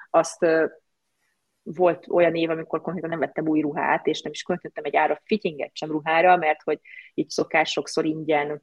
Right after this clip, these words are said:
föltenni a Facebookra, hogy van egy bag of, ö, lányruhám, és én akkor azokra mindig lecsaptam. Szóval az elején mi, mi csak ilyen ingyen ruhákból voltunk, akkor, ö, és egyébként tök jók vannak köztük, szóval,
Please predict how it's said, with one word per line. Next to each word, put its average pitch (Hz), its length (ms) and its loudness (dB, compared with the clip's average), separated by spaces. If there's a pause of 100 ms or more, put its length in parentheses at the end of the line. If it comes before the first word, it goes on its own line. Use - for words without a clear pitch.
föltenni 147 500 -4
a 151 120 -4
Facebookra, 156 500 -2
hogy 151 220 -4
van - 120 -2
egy - 160 -4
bag 127 200 0
of, - 140 -4 (840)
ö, - 600 -2 (220)
lányruhám, 180 680 4
és 175 180 -6
én 160 100 -4
akkor 156 220 -4
azokra 156 300 -6
mindig 156 240 -4
lecsaptam. 190 800 -2
Szóval 151 240 -2
az 160 80 -2
elején 165 300 4
mi, 160 320 -6
mi 185 120 -6
csak - 220 -6
ilyen 160 160 0
ingyen 160 240 -2
ruhákból 165 520 -4
voltunk, 196 560 -2 (640)
akkor, 170 960 2
ö, 165 300 2
és - 180 -2
egyébként 202 240 6
tök - 180 0
jók 170 200 0
vannak 147 340 -6
köztük, - 360 -14
szóval, - 240 -6